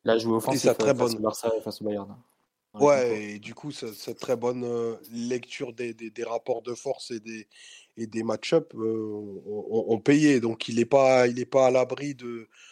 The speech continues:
Speaker 2: de ce genre de petits coups, même si, euh, c'est vrai que Pochettino, euh, passe de la vie de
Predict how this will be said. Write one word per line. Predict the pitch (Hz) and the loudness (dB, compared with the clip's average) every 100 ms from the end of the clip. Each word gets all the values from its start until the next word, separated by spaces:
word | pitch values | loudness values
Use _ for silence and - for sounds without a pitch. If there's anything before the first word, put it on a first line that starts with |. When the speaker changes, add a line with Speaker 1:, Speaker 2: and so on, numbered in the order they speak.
| - _ - | -20 _ -18
Speaker 2:
de | 113 | -14
ce | 107 123 110 | -8 -4 -2
genre | 123 117 | -2 -2
de | 117 | -6
petits | - 117 | -8 -12
coups, | - 180 175 - | -6 -6 -6 -10
même | 113 | -12
si, | - - 120 | -12 -8 -8
euh, | 110 | -8
c'est | - | -6
vrai | 110 113 | -6 -6
que | - | -10
Pochettino, | 98 107 - 101 - 110 127 120 | -12 -12 -12 -12 -12 -10 -8 -6
euh, | 107 _ - - _ _ _ | -8 _ -20 -20 _ _ _
passe | 123 113 110 | 2 2 0
de | 113 | -4
la | 110 | -2
vie | 107 | -4
de | 117 | -8